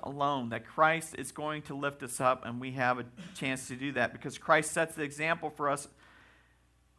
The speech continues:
on how to follow in these three areas. First was guard your heart, second was love our enemies, and the last one is to give us hope. Now, we're gonna read about a guy that had no hope because he did not choose Jesus,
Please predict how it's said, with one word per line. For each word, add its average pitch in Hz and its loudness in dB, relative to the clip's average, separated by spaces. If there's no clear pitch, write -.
on 147 8
how 220 12
to 220 6
follow 151 12
in 151 0
these 220 0
three 190 4
areas. 143 8
First 190 2
was 165 -4
guard 170 12
your 147 2
heart, 170 10
second 170 4
was 139 -2
love 160 8
our 170 8
enemies, 135 0
and 135 -4
the 131 2
last 143 4
one 123 -4
is 123 -6
to 127 -2
give 127 2
us 123 -2
hope. 123 2
Now, 123 4
we're 139 -4
gonna 160 -2
read 151 -2
about 143 8
a 131 0
guy 139 6
that 131 -2
had 135 2
no 175 4
hope 127 0
because 135 -8
he 139 -6
did 156 -2
not 156 6
choose 143 -6
Jesus, 123 -4